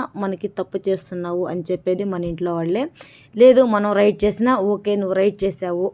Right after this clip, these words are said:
<clears throat> నువ్వు బాగా చేసావు" అని చెప్పి ఎంకరేజ్ చేసేదే మన ఇంట్లో వాళ్ళు అన్నమాట. So వాళ్ళకి చెప్పకుండా నేనైతే ఏమీ చేయను,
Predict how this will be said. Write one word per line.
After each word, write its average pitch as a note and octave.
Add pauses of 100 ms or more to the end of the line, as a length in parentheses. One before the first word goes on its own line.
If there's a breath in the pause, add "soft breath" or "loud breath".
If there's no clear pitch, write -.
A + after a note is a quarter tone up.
(120)
<clears throat> D4+
నువ్వు G3
బాగా F3+
చేసావు" F3
అని F3+
చెప్పి G3
ఎంకరేజ్ F3+
చేసేదే F3
మన G#3
ఇంట్లో F3
వాళ్ళు D#3+
అన్నమాట. D#3+ (540 loud breath)
So C#4+ (400)
వాళ్ళకి A3
చెప్పకుండా G3
నేనైతే G3 (140)
ఏమీ F#3+
చేయను, F3